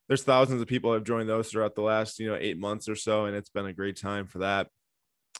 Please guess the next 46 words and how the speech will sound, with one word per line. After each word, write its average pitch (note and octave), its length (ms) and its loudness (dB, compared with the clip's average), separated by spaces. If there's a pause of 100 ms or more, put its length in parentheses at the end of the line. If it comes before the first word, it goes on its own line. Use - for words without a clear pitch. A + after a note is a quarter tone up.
(100)
And A#2 80 0
then B2+ 140 6
also C3 320 6
we, B2 200 2
we B2 180 2
do, C3 360 2
we, A#2+ 280 0
we, B2 220 -2
we C3+ 200 -2
lo-, A#2+ 240 0
I B2+ 80 0
mean, B2 140 -2
I C3+ 80 2
love C3+ 260 2
ripping A2+ 300 -2
packs. G#2 420 -2
Like, G#2+ 100 0
I've, A#2+ 240 4
I've A#2+ 200 4
at G2+ 120 2
least B2 280 0
broken A#2+ 340 4
probably B2 240 4
once G#2+ 300 -2
a A2 60 -2
week G#2+ 200 -2
for G#2+ 80 2
the G#2 60 4
last, G2+ 320 2
like, G2 160 -2
two A2 140 -2
years G2+ 280 0
now. D#3 260 2 (440)
Um, G#2 560 2 (280)
mostly C#3 520 4
soccer A2+ 420 2
now. D3+ 220 2
I D3 80 -2
mean, B2 140 -2
that's, A#2+ 440 -2
that's A#2+ 240 2 (380)
one A#2 280 -2
of A#2+ 160 2
our A2+ 440 6 (360)
core, B2+ 360 6
like, A#2 280 2